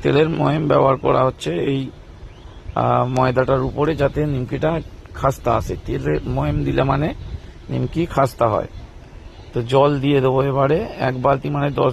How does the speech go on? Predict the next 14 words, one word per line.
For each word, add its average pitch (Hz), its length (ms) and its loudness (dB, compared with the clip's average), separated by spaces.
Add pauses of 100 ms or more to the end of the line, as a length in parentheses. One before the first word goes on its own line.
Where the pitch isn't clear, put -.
লিটার 131 240 2 (100)
জল 135 160 4 (100)
দিয়ে 139 180 0
দিলাম, 147 220 0 (1120)
দিয়ে 135 220 0 (300)
মেশিনটাকে 127 480 -2 (120)
চালিয়ে 143 360 2
দেওয়া 110 220 4
হলো, 104 160 -4 (1160)
মেশিনটাকে 131 540 0
on 139 80 4 (100)
করা 143 240 6
হলো, 156 160 4 (120)
এটা 139 120 0